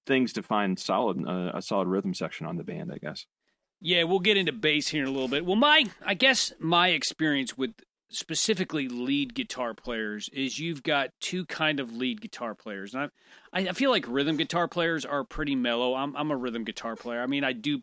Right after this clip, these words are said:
Speaker 2: I can play lead and have played lead in studios, but not live. I'm not good. I'm not do, good doing that.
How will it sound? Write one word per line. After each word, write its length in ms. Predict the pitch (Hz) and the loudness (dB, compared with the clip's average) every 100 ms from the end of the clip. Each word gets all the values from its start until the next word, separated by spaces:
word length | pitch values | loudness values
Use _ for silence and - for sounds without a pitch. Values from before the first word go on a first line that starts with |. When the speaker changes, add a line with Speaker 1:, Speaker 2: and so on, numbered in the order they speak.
| - | -4
Speaker 2:
I 140 | 123 131 | -6 -6
can 360 | - 156 135 | 0 2 0
play 200 | - 131 | -2 -4
lead 200 | 120 127 117 | -2 -4 -4
and 100 | 113 | -4
have 200 | 123 117 | -4 -4
played 260 | 131 113 | -6 -6
lead 320 | 117 120 113 | -4 -4 -4
in 240 | - 135 113 | -4 -6 -4
studios, 640 | - 175 175 139 110 110 | -2 0 0 0 -2 -4
but 160 | - 123 | -8 -2
not 260 | 127 131 | 0 0
live. 320 | 110 110 110 104 | -4 -4 -4 -2
I'm 120 | 117 | -4
not 200 | 117 110 | -4 -4
good. 220 | 127 104 | -6 -8
I'm 160 | 95 117 | -8 -4
not 260 | 120 110 104 | -4 -6 -8
do, 100 | 113 | -6
good 240 | 123 110 | -6 -4
doing 240 | 113 110 | -4 -4
that. 220 | 107 107 | -2 -4